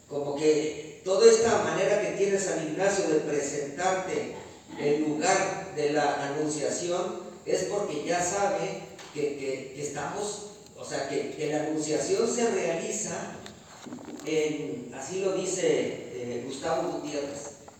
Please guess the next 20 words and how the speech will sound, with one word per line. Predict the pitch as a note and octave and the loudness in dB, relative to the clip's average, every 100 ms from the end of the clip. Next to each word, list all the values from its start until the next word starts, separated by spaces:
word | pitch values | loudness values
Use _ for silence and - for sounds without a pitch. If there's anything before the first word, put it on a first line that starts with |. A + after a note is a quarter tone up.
| - | -6
en | D#3+ D#3+ | -4 -2
el | E3 D#3+ - | -2 -2 -2
reverso | - - G3 G3 G3+ G#3 | -2 0 0 0 0 2
de | E3+ | 2
la | - | 2
historia. | - - - - - - - - - - - - - - | 0 -2 -2 -2 -4 -10 -14 -20 -20 -14 -14 -14 -20 -16
¿Ah? | A#3 A#3+ - - - - - - - - | -12 -12 -14 -20 -20 -16 -14 -14 -6 2
Algo | A#3+ B3+ | 2 4
así | C4 - G#3+ A3 | 4 4 -2 0
como | A3+ A3+ G#3+ | 2 2 0
que | F3 D#3 C#3+ C#3+ | 0 0 0 0
lo | D3 | -2
que | D#3 D3+ | -2 -2
intenta | D3+ G3 G#3 G#3+ A3 | -2 -2 0 2 2
San | G3+ F3+ D#3+ D#3 | 2 0 -4 -4
Ignacio | F#3 F#3+ F#3 F#3 | -2 -2 -2 0
es | F3 F3+ F#3 - - - - - | 2 0 -2 -4 -10 -16 -18 -6
provocar | D#3 E3 - - - - - | 0 2 2 0 2 0 -2
un | |
shock. | - - - | -2 0 0